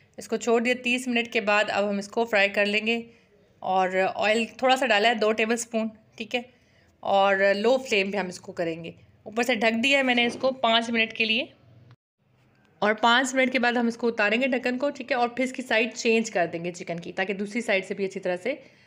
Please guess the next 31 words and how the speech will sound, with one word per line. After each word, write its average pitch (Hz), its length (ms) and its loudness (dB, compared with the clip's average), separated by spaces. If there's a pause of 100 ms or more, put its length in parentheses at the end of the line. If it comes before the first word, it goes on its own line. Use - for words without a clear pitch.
(220)
ये 202 100 -4
पक 202 320 -4
जाए, - 220 -6 (440)
ठीक 247 180 -8
हो 277 80 0
गया। 247 180 0
और 220 280 0
दोबारा 214 220 2
इसको 202 180 -2
ढक्कन 180 240 -6
लगा 160 240 -2
देंगे। - 280 -10 (2250)
अच्छा 240 240 2
जी, 202 100 0
तो 226 120 2
साथ 240 260 4
साथ 330 200 4
आप 285 260 2
चेक 285 200 2
करते 262 240 4
रहिए 226 280 4
कि 226 120 -2
चिकन 240 280 0
आपका 226 280 2
गल 208 180 2
गया 240 200 2
है 262 160 2
या 240 160 2
नहीं, 233 300 0 (180)
ठीक 214 200 -8
है। 294 100 -4